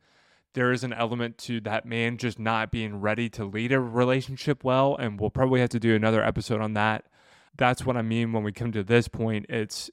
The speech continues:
you know, men, you are coming into this situation listening, saying, "I have to lead this, I want, desire to lead this relationship well. And I really wanna know what a great policy, philosophy, way to conduct my female friendship and dating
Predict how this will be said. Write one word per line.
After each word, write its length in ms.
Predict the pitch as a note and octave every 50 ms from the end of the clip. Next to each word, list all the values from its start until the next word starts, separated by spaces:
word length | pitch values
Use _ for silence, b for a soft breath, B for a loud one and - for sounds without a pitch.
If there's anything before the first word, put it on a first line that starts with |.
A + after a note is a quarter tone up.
| _ _ _
you 160 | F3+ B2+ A#2+
know, 80 | A#2
men, 680 | A2 A2 A2 B2 C3 C#3 C#3+ C3+ B2 A#2 A#2 A2+ A2 G#2+ - _ _ _ _ _ _
you 800 | C3+ B2+ A2+ A2 B2 C#3 D3+ D3 D3 C#3+ C3+ C3+ C3 C3 - - _ _ _ _ _ _ _ _ _ _ _ -
are 300 | C3+ C3 B2 B2 B2 B2
coming 320 | - - C3+ C#3 C#3 C3+
into 240 | C3 B2+ - - B2
this 140 | A#2+ B2 -
situation 760 | - D3 C3 - C#3 C#3+ C#3 C3 - - A#2+ A#2+ A2+ A2 A#2
listening, 480 | C#3+ D3+ - - C#3 A#2+ A2 A2+ A2+
saying, 300 | - - A#2 A#2 A2 A2 -
"I 140 | B2+ B2
have 360 | A#2 A2 - - D3+ D#3 C#3 -
to 100 | - C3+
lead 300 | A#2 A#2 B2 B2 B2 A2+
this, 220 | B2+ A#2 - - - - _
I 120 | - B2+ A#2+
want, 640 | A2+ G#2+ G#2 A2+ A2+ A#2+ B2+ C3+ D3+ E3 - - - _ _ _ _ _ _ _ _ _
desire 640 | - B2+ A#2 G2+ A#2 A2+ A#2 B2 B2 B2+ B2+ B2+ A#2+
to 140 | - B2 G#2+
lead 300 | A2 A2+ B2 B2 A#2 G#2
this 220 | B2+ A2 - A#2+
relationship 560 | A2+ A2 A2+ A2+ G#2 - B2 - - B2 G2+ F#2+
well. 380 | G#2 G#2 A2 A2+ A#2+ B2+ - - b b b b b b b b b b b b b b b b b _ -
And 340 | C3 A#2+ A#2 A#2 A2+ A2+ A#2+
I 120 | A#2+ B2+ A#2+
really 460 | A#2+ A2 A2 A#2 C3 C#3 C3+ C3+ B2+
wanna 240 | A2+ A#2+ A#2 A#2 A2
know 320 | G#2 G#2 G#2+ G#2 G#2+ A2
what 260 | G#2 G2+ A2 A2+ -
a 100 | A2 A2+
great 600 | G#2+ G2+ - - F#2 A2 A2 A2 A#2 - - _
policy, 680 | - - - B2 B2 B2+ C3 B2+ A#2+ - - C3 B2 A#2+
philosophy, 920 | A2+ - A#2 G#2+ G2+ G#2 A2 A#2 A#2 - - B2 - - B2 A#2 A2 A2
way 320 | G#2+ F#2+ G2 A2+ A2+ A2 A2+
to 140 | G#2+ A2 -
conduct 480 | - A#2 A2 G#2+ F#2+ A#2 A2 G#2 -
my 120 | A2+ G#2+ G2+
female 460 | - - B2+ B2 A#2+ B2 A#2 A2 G#2+
friendship 480 | G2+ - A#2 A#2 A2 - - A2+ -
and 180 | A2+ G#2 G#2 G2
dating 520 | F#2+ A2 G#2+ A2 A2 A2+ A2+ A2 A2 A#2